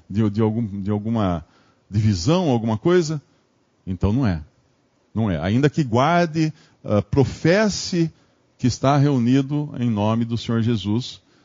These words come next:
mas é re-, consequência, você volta à fita, você vai encontrar que lá atrás aconteceu alguma coisa. Então é responsabilidade de cada um voltar atrás e ver onde foi que aconteceu o erro.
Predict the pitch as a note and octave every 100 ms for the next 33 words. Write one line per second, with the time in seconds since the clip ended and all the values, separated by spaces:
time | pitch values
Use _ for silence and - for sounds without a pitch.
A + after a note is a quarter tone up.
0 | _ - G#2+ G#2+ F2 G#2+ B2 B2 C#3 D#3
1 | D3+ - D3+ - G#2+ A2+ C#3 - D#3 G#2+
2 | F2 G#2 F#2+ B2 A#2+ G#2 F#2 A2+ C#3 E3+
3 | D#3 B2 A#2+ C3+ G#2 G#2+ A#2+ A2 C3 -
4 | G#2 A#2+ D3+ D3 D#3 D#3 G#3 - F2+ C#2
5 | _ - - A2 B2+ B2+ D3 D#3+ C3 C3+
6 | A#2+ A#2 G#2+ A2 C3 A2+ D3+ D#3 _ _
7 | - F#2+ E3+ D3 - F#3+ F#3+ B2+ D3+ D#3
8 | G2+ A2+ A2 C3 C#3+ G3+ D#3+ - B2 B2+
9 | B2 A2+ - A2+ - A2 G#2 G2 - F#2+
10 | E2 C#2+ D2